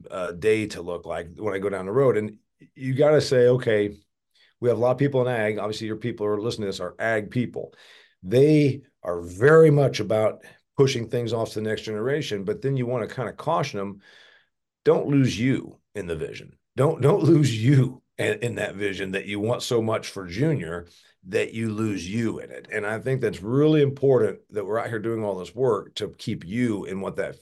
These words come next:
future looks like. What is my life gonna look like? What am I going to do? What is, what is my day gonna look like one year, five years, ten years from now? What is happiness? Uh, you know, people like to say that, "I just wanna be happy." And I put it in my book. I said, "Well, so does my dog."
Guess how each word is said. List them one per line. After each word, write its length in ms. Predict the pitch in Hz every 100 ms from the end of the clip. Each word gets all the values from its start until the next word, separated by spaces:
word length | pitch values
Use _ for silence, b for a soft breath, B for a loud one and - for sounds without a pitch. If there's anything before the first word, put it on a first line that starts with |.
| _
future 380 | 117 113 90 87
looks 300 | 95 101 -
like. 320 | 50 53 -
What 200 | 98 131
is 140 | 127 92
my 340 | 90 98 120
life 340 | 101 80 73
gonna 180 | - 78
look 200 | 76 73
like? 180 | 65 65
What 160 | 98 120
am 120 | 87
I 260 | 107 117
going 300 | 110 85 71
to 100 | 69
do? 300 | 78 73 60
What 180 | 71 107
is, 180 | 117 B B B B
what 100 | 127
is 80 | 113
my 180 | 120
day 360 | 127 90 113 110
gonna 200 | 95 90
look 200 | 90 87
like 280 | 87 82 82
one 220 | 95 101
year, 240 | 95 92
five 320 | 82 92 90 87
years, 240 | 87 85
ten 300 | - 104 95
years 220 | 87 82
from 200 | - 87
now? 320 | 87 71 50 B B B B
What 220 | - 123 127
is 100 | -
happiness? 800 | - 135 135 - - - - _ _ _ _ _ _ _
Uh, 300 | - 65 62 53
you 80 | 98
know, 160 | 95 85
people 220 | 110 104
like 100 | 107
to 80 | 82
say 240 | 135 143
that, 180 | 104 -
"I 140 | 131
just 140 | 247 180
wanna 120 | 226
be 140 | 220
happy." 380 | 175 226 - 85
And 80 | 87
I 80 | 101
put 140 | 117
it 20 |
in 60 | 110
my 80 | 110
book. 280 | 98 98 92
I 40 |
said, 200 | - 110
"Well, 100 | 104
so 140 | 135
does 120 | 143 120
my 100 | 104
dog." 460 | 101 104 - -